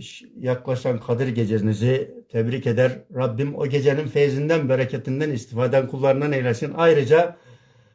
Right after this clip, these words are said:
e, önümüzdeki Ramazan bayramınızı da tebrik ediyorum. Rabbim nice nice bayramlara,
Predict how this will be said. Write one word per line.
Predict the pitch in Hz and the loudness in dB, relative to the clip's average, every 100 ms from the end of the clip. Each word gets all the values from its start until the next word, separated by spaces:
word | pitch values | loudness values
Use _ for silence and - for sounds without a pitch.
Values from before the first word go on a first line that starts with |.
| _ _ _ - | _ _ _ -8
e, | 123 | -2
önümüzdeki | 117 117 143 139 160 139 151 143 156 131 | 0 0 0 -2 -2 2 2 2 2 2
Ramazan | 131 143 143 160 131 | 2 0 0 0 0
bayramınızı | 117 113 117 117 117 117 113 110 | 0 2 2 0 -2 -2 -2 -2
da | 113 110 | -2 0
tebrik | 120 120 127 | -2 -2 -4
ediyorum. | 131 127 123 139 147 - _ _ - | -2 -2 0 -2 -4 -12 _ _ 0
Rabbim | 156 135 170 170 - 147 | 0 2 0 -2 -6 -2
nice | 196 156 151 | -2 2 2
nice | 143 131 135 | 2 0 2
bayramlara, | 139 143 139 139 131 139 156 156 | 2 2 2 0 2 4 2 0